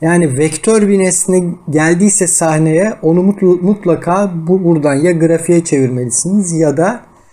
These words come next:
e, e, film klibine çevirmelisiniz. Şimdi bir önceki derslerimizde timeline'ın mantığını öğrenmiştik. Şimdi motion T V'ni yapacağım. Klasik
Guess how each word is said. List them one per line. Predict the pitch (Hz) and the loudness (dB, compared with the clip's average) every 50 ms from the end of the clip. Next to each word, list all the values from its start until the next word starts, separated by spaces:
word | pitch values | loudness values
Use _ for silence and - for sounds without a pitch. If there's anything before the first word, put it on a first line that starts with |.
| _ _ _ - | _ _ _ -6
e, | 127 127 | -2 0
e, | 127 127 127 131 135 135 - - - - - - 139 123 127 127 123 | 0 2 2 2 0 -2 -4 -8 -16 -14 -10 -6 -4 -2 0 -2 -2
film | 127 - - 180 175 165 | -2 -2 0 0 0 0
klibine | 170 160 151 147 147 147 147 139 | 2 0 0 0 2 0 0 0
çevirmelisiniz. | 135 - 131 117 117 110 110 110 110 107 - - 113 107 104 - - - - - - - - - - - - - - - - - | 0 0 -2 -2 -2 -2 -4 -6 -6 -4 -4 -4 -4 -4 -4 -4 -4 -6 -10 -20 -20 -20 -20 -20 -20 -18 -18 -18 -18 -20 -18 -10
Şimdi | - - 262 254 233 185 131 117 - - - _ _ _ _ _ _ _ _ _ - | -4 -2 2 2 2 2 2 -2 -4 -8 -16 _ _ _ _ _ _ _ _ _ -4
bir | 208 226 220 | 0 2 2
önceki | 208 180 196 175 202 185 | 2 2 0 0 -2 0
derslerimizde | 190 180 170 - - 196 185 180 175 175 160 170 190 196 - | 0 0 -2 0 0 0 2 2 2 0 0 -2 -2 -4 -2
timeline'ın | - 185 175 175 175 170 170 165 165 165 160 | -2 -2 0 2 2 2 2 2 2 2 2
mantığını | 160 160 160 160 156 160 160 160 156 156 156 156 - 143 170 | 2 4 2 2 0 0 2 2 2 2 0 -2 -2 -2 0
öğrenmiştik. | 202 185 170 160 160 156 156 160 160 156 147 - - - 160 - - - - _ _ _ _ _ _ _ _ _ _ _ | 2 4 4 2 2 2 2 2 2 0 0 -2 -4 -4 -4 -6 -8 -16 -20 _ _ _ _ _ _ _ _ _ _ _
Şimdi | - - 226 220 202 175 175 196 214 214 214 - - - _ _ _ _ _ _ _ _ _ _ _ 147 | -6 -2 0 0 2 2 2 2 2 0 -2 -8 -18 -20 _ _ _ _ _ _ _ _ _ _ _ -2
motion | 147 175 202 220 202 208 202 196 | 0 2 2 2 2 2 0 -2
T | 180 190 185 180 | 0 0 2 2
V'ni | 170 170 170 160 | 4 4 4 2
yapacağım. | 135 117 123 113 104 113 120 143 170 - - _ _ _ _ _ _ _ _ _ _ _ _ | 2 0 -2 -4 -2 -2 -2 -4 -4 -8 -16 _ _ _ _ _ _ _ _ _ _ _ _
Klasik | - - 151 156 160 151 - - - 180 175 175 | -4 -2 0 0 0 0 0 -2 -2 -2 -4 -6